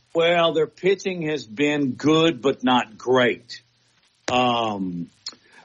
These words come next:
their defense is really good, and I think they're really time-, they're timely hitting.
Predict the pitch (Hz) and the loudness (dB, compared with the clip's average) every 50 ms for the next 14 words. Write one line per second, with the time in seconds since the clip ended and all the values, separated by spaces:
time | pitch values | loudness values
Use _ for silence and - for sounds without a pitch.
0 | _ - - - 131 127 123 107 - 127 143 170 160 - 156 143 131 127 - 117 | _ -6 0 2 2 2 2 0 0 0 0 0 0 0 0 0 0 0 0 -2
1 | 107 - 80 82 104 117 127 135 151 143 127 127 131 131 131 131 131 127 123 117 | -2 -2 -4 0 2 2 4 4 0 -2 0 2 4 4 4 4 2 0 -4 -8
2 | - _ - - - _ _ _ _ 131 131 127 127 127 127 123 - 175 180 170 | -14 _ -20 -20 -20 _ _ _ _ -2 0 2 2 2 0 0 0 -2 -2 2
3 | - 180 160 143 143 151 151 143 135 127 - - - - 147 147 151 151 147 139 | 2 2 4 4 4 2 2 2 2 0 -2 -8 -6 -2 -2 0 0 -2 -2 -4
4 | 127 117 120 135 135 135 - - - 190 196 196 190 180 175 156 143 120 98 110 | -6 -4 -2 -2 -2 -2 -4 -4 -2 0 0 0 0 0 0 0 0 -2 0 2
5 | 131 135 143 156 160 151 139 | 2 2 2 0 -6 -10 -14